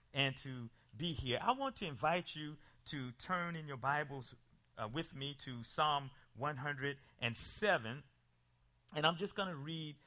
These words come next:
verses one and two from the New King James Version, and the text reads, "Oh, give thanks to the Lord, for he is good." And in my Bible, there's an exclamation point there.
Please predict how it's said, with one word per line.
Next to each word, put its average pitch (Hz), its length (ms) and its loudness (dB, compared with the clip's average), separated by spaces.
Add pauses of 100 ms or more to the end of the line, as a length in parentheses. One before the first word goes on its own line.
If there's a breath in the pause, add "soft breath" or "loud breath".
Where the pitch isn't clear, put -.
(220 soft breath)
verses 151 600 2
one 143 420 -4
and 131 280 -2
two - 320 -4
from 147 220 -6
the 131 100 -4
New 151 160 -10
King 147 360 -6
James 135 340 -2
Version, 110 520 -4 (280 loud breath)
and 143 140 2
the 143 60 -4
text 185 340 4
reads, 131 540 -6 (240 soft breath)
"Oh, 214 240 8
give 202 300 2
thanks 180 400 -2
to 160 100 -2
the 165 100 0
Lord, 147 440 2 (200 soft breath)
for 156 200 6
he 165 280 2
is 117 120 2
good." 143 640 6
And 123 140 -2
in 135 100 -2
my 151 160 4
Bible, 143 360 8
there's 131 260 0
an 123 120 -10
exclamation 135 840 0
point 110 320 -6
there. 98 340 -6